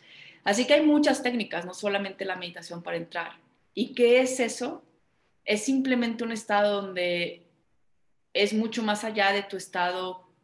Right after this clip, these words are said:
tu estado, donde están tus cinco sentidos, sino te conectas a algo mucho más expansivo, te puedes conectar con la conciencia, em,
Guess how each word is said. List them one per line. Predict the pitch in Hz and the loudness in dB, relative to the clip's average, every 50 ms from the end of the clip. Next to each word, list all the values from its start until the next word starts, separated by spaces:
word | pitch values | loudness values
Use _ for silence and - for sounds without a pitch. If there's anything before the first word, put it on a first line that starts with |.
| _ _ _ _ _ _ _ _ _ _ _ _ _ _ _ - | _ _ _ _ _ _ _ _ _ _ _ _ _ _ _ -12
tu | 180 | -12
estado, | 170 - - - 170 170 170 170 175 175 170 165 165 147 131 123 - - _ _ _ _ _ _ _ _ - | -12 -10 -4 -2 -2 -2 0 -2 -2 0 0 -2 -2 -2 -6 -10 -14 -18 _ _ _ _ _ _ _ _ -2
donde | 190 202 202 | -2 -2 0
están | - 214 196 202 | 2 2 2 2
tus | - 220 208 | 2 -2 -2
cinco | 233 214 208 220 | -2 -2 -2 -2
sentidos, | 214 - 175 165 165 - 175 170 170 175 - - - - _ _ | -2 -2 -4 -4 -2 0 0 0 0 0 -2 -6 -12 -20 _ _
sino | - - - 196 185 170 | -12 -6 -4 -4 -4 -4
te | - 180 | -4 -6
conectas | - 180 180 175 175 175 190 190 - 202 | -6 -4 -6 -6 -4 -2 -4 -4 -2 -4
a | 185 | -6
algo | 175 170 175 175 | -4 -4 -4 -6
mucho | 175 170 170 - - - | -6 -6 -8 -10 -10 -8
más | 170 170 180 185 185 180 180 - - - - _ - | -6 -2 0 2 2 2 0 -2 -8 -12 -12 _ -6
expansivo, | 196 196 196 - - 180 170 165 - 185 170 165 160 165 170 - - - - - - - - _ _ - | -6 -6 -6 -6 -8 -6 -6 -6 -6 -6 -6 -6 -6 -6 -8 -8 -12 -16 -20 -20 -20 -20 -20 _ _ -12
te | 175 | -10
puedes | 170 - 180 190 - | -4 -2 -2 -2 -2
conectar | - 202 185 175 175 - - - 180 180 175 - - | -4 -6 -6 -6 -8 -8 -6 -4 -2 -2 -2 -2 -6
con | - - 92 | -10 -10 -10
la | - - | -10 -10
conciencia, | - 175 180 170 - 196 196 190 - - 190 180 180 - - - _ _ _ _ _ _ _ _ _ _ _ _ _ _ _ _ _ - | -10 -10 -10 -8 -6 -6 -6 -6 -6 -6 -6 -6 -6 -6 -10 -14 _ _ _ _ _ _ _ _ _ _ _ _ _ _ _ _ _ -6
em, | 202 185 180 175 175 170 175 170 170 165 165 170 175 | -4 -2 0 0 0 0 0 -2 -2 -2 -2 -4 -6